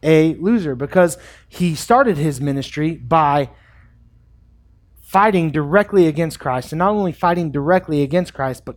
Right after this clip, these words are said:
killing those who believed in Christ and persecuting them to such a degree that he scattered the early church.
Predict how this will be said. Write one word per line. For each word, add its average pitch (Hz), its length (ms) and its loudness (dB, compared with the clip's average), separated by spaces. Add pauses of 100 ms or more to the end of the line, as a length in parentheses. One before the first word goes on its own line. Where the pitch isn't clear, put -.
(120)
killing 233 360 2
those 143 320 -2 (280)
who 156 360 -2 (180)
believed 160 680 -2 (320)
in 180 160 2
Christ 127 340 -8
and 127 120 -10
persecuting 180 720 -2
them 147 160 -4
to 156 120 -12
such 202 320 0
a 196 60 0
degree 156 400 0 (300)
that 165 120 0
he 226 240 -2
scattered 175 920 0 (300)
the 156 140 4
early 147 260 0
church. - 500 -10